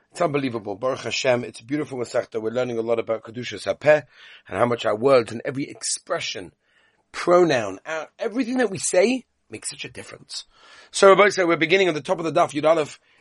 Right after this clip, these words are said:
by the Gemara. Yesterday we did the, we did the Mishnah. And in the Mishnah, we basically went through, uh, various types of Lashonis. And, uh, we talked about whether those Lashonis have a bearing on Nedarim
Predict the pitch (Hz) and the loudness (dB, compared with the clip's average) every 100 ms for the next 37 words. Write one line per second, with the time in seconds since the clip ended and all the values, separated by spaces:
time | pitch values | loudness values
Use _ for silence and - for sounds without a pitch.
0 | _ 143 147 143 156 160 156 - 147 139 | _ 0 0 0 2 2 0 0 -2 0
1 | 120 151 127 123 - 131 131 147 131 180 | -4 -6 -6 -8 -6 -8 -6 -6 -4 -2
2 | - 110 120 _ _ _ _ _ - - | 0 0 -2 _ _ _ _ _ -20 -20
3 | - - 147 247 247 220 - 175 143 165 | -18 0 4 6 6 4 2 0 2 0
4 | 196 175 160 160 175 - 139 160 117 - | -2 -4 -6 -6 -6 -10 -6 -4 -4 -10
5 | _ _ _ 131 123 156 180 151 - 156 | _ _ _ -6 0 4 4 2 -2 -2
6 | 139 143 123 - - 175 117 - - - | -2 -10 -4 -2 2 2 0 -2 -6 -10
7 | _ _ _ _ - 110 110 113 110 110 | _ _ _ _ -10 -8 -8 -4 -2 0
8 | 110 113 - 143 131 120 117 127 123 135 | -2 -4 -6 -10 -2 2 2 0 -4 -4
9 | 135 120 131 - 104 - 123 117 107 - | -6 -8 -10 -10 -12 -6 -4 -4 -8 -8
10 | 113 113 104 131 147 110 90 - _ - | -8 -8 -4 2 2 0 -8 -16 _ -20
11 | - _ 113 110 107 - 110 98 101 95 | -20 _ 4 4 4 0 -2 -2 -4 -4
12 | 95 | -8